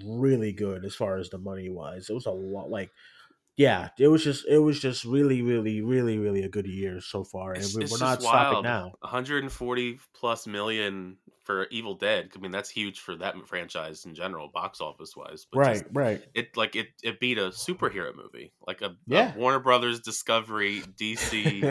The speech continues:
Speaker 1: <laughs>
Speaker 2: movie. <laughs> That's, that usually they're making hundreds of millions of dollars.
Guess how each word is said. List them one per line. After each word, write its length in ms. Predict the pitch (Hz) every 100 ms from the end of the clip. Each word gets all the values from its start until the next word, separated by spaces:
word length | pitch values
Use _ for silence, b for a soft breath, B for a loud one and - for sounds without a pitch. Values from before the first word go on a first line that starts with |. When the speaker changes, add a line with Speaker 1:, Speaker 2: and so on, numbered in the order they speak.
| 135
Speaker 1:
<laughs> 840 | 160 - 135 - - - - - -
Speaker 2:
movie. 580 | 139 139 131 110 98 117
<laughs> 20 |
That's, 460 | 123 113 - - -
that 240 | 123 -
usually 460 | 160 185 160 135 120
they're 140 | 120
making 300 | 120 120 120
hundreds 540 | 107 123 127 127 120 113
of 140 | 110
millions 380 | 107 107 107 104
of 80 | 104
dollars. 480 | 104 104 80 -